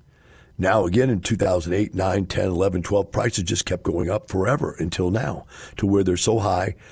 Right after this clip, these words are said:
that the banks won't even finance the deals for you. They're only lending you fifty, sixty percent loans because the prices are too high. Not eighty and ninety percent loans like when we were buying it,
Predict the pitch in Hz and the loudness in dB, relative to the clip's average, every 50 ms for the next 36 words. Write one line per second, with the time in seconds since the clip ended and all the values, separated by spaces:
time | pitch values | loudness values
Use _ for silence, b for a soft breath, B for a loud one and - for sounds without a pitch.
0 | B B B B - 104 - - - _ - _ - - 85 87 107 104 117 117 | B B B B -2 -2 -2 -2 -4 _ -20 _ -12 -10 -2 0 0 2 2 0
1 | - - 92 98 104 101 95 90 95 87 - 98 92 98 95 92 95 92 - - | 0 -2 0 0 2 2 0 0 -2 -2 -2 -2 -2 0 0 -2 -2 -4 -4 -4
2 | 95 95 90 104 131 160 165 131 - - - - 76 71 - - - - _ _ | -4 -2 0 2 2 2 2 0 -4 -4 -4 -4 -6 -6 -6 -12 -18 -20 _ _
3 | _ _ _ _ _ _ _ _ _ _ _ - - 98 104 110 120 127 117 104 | _ _ _ _ _ _ _ _ _ _ _ -6 -2 0 2 2 2 2 2 2
4 | 117 127 127 117 117 110 101 104 95 - - - 139 139 - - - 123 127 131 | 2 2 2 2 2 2 2 0 0 -2 0 2 2 2 2 0 -2 0 0 0
5 | 123 - b b b b b b b - - - - 135 135 - - - 143 123 | -2 -6 b b b b b b b -6 -4 -2 2 0 0 0 0 -2 -2 -2
6 | - 120 107 - - 110 110 117 - 113 117 131 156 175 175 113 87 78 - - | 0 0 0 0 0 0 0 0 0 2 2 2 2 2 2 0 -2 -2 -4 -8
7 | - - - - _ - - 107 101 - 120 101 104 117 92 - 110 - 120 113 | -10 -10 -10 -16 _ -6 -2 -2 0 0 0 0 0 -2 -2 0 0 0 0 0
8 | - - 107 107 110 98 - 131 120 101 95 80 82 - - - - - b b | 0 0 0 0 0 0 0 0 2 2 0 0 -2 -6 -6 -10 -12 -14 b b
9 | b b b b b 90 101 110 123 - - - - 117 123 135 147 151 139 131 | b b b b b -2 0 0 0 -2 -4 -4 0 2 4 4 4 4 4 4
10 | 120 107 98 98 98 127 156 185 156 156 - - - - - 107 - 92 92 92 | 4 4 4 2 2 2 2 2 0 0 -2 -2 -2 0 -2 0 0 0 0 0
11 | 87 82 92 87 87 - 85 85 92 110 147 160 156 95 80 82 76 76 82 92 | 0 0 0 0 0 0 -2 0 2 2 2 2 2 0 0 -2 -2 -2 -4 -4
12 | - - | -6 -8